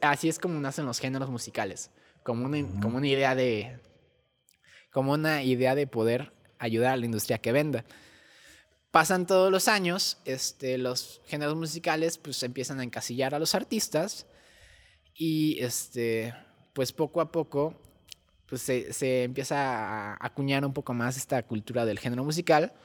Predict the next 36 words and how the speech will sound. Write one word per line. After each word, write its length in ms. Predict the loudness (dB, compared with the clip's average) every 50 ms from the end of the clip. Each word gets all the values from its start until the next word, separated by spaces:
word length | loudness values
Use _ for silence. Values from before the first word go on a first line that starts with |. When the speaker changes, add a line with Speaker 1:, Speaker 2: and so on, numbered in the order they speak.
| -20 -20 -20 -20 -20 -20 _ _ _ -6
Speaker 1:
diciendo, 400 | -4 0 2 2 2 2 2 2
"No, 180 | 4 4 4
pues, 200 | 4 2 0 0
¿tú 120 | 2 2 4
qué 140 | 4 4 4
tocas, 360 | 4 4 6 6 4 4 6
bro?". 200 | 4 4 4 4
"No, 200 | 6 6 6 6
pues, 120 | 6 4
yo 100 | 4 4
toco 240 | 4 4 4 6 6
rock". 240 | 8 6 6 4 2 -2 4
"Ah, 200 | 6 6 6 6
pues, 160 | 4 0 0
qué 100 | 0 0
chido". 380 | 2 2 4 4 4 4 2 0 -6 -16 -20 -14
"No, 200 | -6 -2 -2 0
pues, 160 | 0 -2 -6 -8 _ _ _ _
¿qué, 220 | 0 2 2 2 2
qué 140 | 2 2 4
género 240 | 4 4 2 2
es 80 | 0 0
tu 80 | 0 -2
música?". 340 | -2 -2 -4 -4 -4 -2
"No, 160 | -2 0 0 0
no, 180 | -2 -4 -6
pues, 160 | -6 -6 -4
es 140 | -4 -2 -2
metal". 380 | -2 -2 0 0 0 0 -2 -2
"Ah, 240 | -4 -2 -2 -2 -2
qué 80 | -4 -8
chido". 460 | -10 -8 -6 -4 -2 -4 -4 -6 -10 -18 -20 -20 -20 -20 _ _ _ _ _ _ _ _ _ _
Y 120 | 0 0
entonces, 400 | 2 4 2 2 2 0 -2 -2
como 300 | -2 -2 -2 -2 -2 -2
que 320 | 0 0 0 0 -2 _